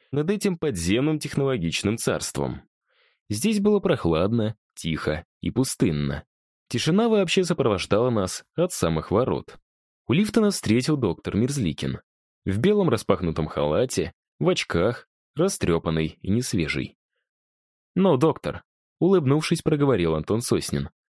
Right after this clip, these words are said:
«вот мы и добрались до вашего королевства. Вы тут хозяин, вам и показывать Лариону Фёдоровичу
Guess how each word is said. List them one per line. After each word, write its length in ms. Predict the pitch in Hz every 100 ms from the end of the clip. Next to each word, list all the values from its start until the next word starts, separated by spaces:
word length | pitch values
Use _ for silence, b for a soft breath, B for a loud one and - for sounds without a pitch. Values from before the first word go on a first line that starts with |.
| _ _
«вот 260 | 135 170 175
мы 140 | 170
и 40 | 160
добрались 480 | 160 165 180 175
до 120 | 92 82
вашего 320 | 80 80 80
королевства. 720 | - 117 113 71 - 69 - - _ -
Вы 120 | 160
тут 140 | 185
хозяин, 600 | - 180 85 87 101 85 87 _
вам 240 | 135 160 170
и 40 |
показывать 580 | 170 - 90 92 98 -
Лариону 360 | 87 87 85 82
Фёдоровичу 640 | 120 110 82 76 73 73